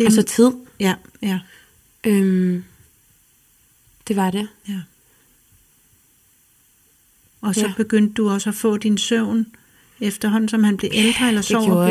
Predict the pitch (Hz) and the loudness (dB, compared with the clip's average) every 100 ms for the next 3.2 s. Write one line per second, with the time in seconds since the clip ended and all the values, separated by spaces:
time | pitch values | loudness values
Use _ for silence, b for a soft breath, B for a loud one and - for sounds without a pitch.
0 | 190 202 202 214 226 214 214 233 - 226 | 4 2 2 2 2 0 -2 -2 -2 0
1 | 247 214 196 202 190 214 214 196 196 196 | 2 2 0 -4 -2 -2 -2 -2 -2 0
2 | 190 196 208 185 196 190 190 202 - - | 0 0 0 -2 -4 -4 -4 -4 -6 -14
3 | - 190 | -8 -6